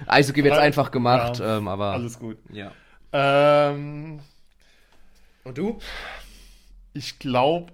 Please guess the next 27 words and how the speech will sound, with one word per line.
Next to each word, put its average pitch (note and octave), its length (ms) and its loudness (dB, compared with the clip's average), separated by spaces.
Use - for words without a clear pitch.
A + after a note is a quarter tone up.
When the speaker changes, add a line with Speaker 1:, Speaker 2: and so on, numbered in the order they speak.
Speaker 2:
an C#3 300 -6
einen F#3 420 -2
Punkt F#3 280 -2
in C#3+ 140 -8
Gre-, C#3+ 160 -8
in C#3+ 240 -10
Düsseldorf. G#3 560 -10
Ich - 220 -12
glaub D3+ 400 0
an C#3+ 280 -8
drei D#3 640 -4
gegen C#3+ 400 -8
Wolfsburg F3+ 920 -6
und E3 360 -10
an C#3+ 300 -10
zwei C#3+ 580 -2
gegen C3+ 360 -6
Krefeld. A#2+ 680 -8
Äh, C3+ 260 2
ich - 120 -12
werde D3 180 -2
in D3 60 -8
Krefeld D#3+ 380 -4
vor D3 120 -4
Ort E3+ 260 -4
sein, E3+ 680 -8
ähm, C3+ 580 -14